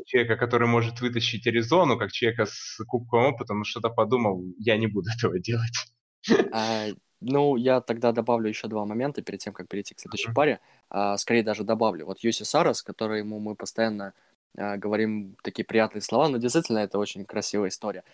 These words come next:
Speaker 2: А, я уверен, что он будет основным вратарем, потому что это главное изменение, которое сделал, а, новый главный тренер Нэшвилла Хайнс после того, как Лавиолет, а, Лавиолет был уволен.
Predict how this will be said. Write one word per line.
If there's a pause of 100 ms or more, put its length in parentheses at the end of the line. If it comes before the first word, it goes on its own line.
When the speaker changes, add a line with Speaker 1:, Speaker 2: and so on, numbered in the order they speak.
(240)
Speaker 2:
А,
я
уверен,
что
он
будет
основным
вратарем,
потому
что
это
главное (300)
изменение,
которое
сделал,
а,
новый
главный
тренер
Нэшвилла
Хайнс (400)
после
того,
как
Лавиолет, (100)
а, (460)
Лавиолет
был
уволен.